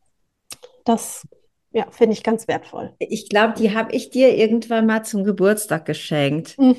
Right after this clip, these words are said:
Speaker 2: und, und
Speaker 1: genau.
Speaker 2: wusste selber gar nicht, wie die riecht. Und dann habe ich die später mal gerochen und dachte so, "Boah, wenn ich gewusst hätte, wie geil die riecht,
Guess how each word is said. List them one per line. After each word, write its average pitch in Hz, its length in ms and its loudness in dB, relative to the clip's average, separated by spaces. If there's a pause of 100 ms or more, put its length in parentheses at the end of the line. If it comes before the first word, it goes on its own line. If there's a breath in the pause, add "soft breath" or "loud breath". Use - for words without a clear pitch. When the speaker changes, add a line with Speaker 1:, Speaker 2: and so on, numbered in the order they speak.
Speaker 2:
und, 190 260 2
und 208 180 6
Speaker 1:
genau. - 20 6
Speaker 2:
wusste 233 280 4
selber 240 360 6
gar 226 300 4
nicht, 247 220 4
wie 220 120 0
die 208 140 2
riecht. 208 600 0
Und 180 160 0
dann 208 240 4
habe 226 120 2
ich 233 100 -2
die 226 120 -2
später 226 400 4
mal 208 180 6
gerochen 208 420 0
und 214 180 0
dachte 202 280 -6
so, 180 160 -4
"Boah, 160 380 4
wenn 170 100 4
ich 175 120 -6
gewusst 196 280 -4
hätte, 220 260 0
wie 196 120 -2
geil 190 240 2
die 214 120 -4
riecht, 214 380 -2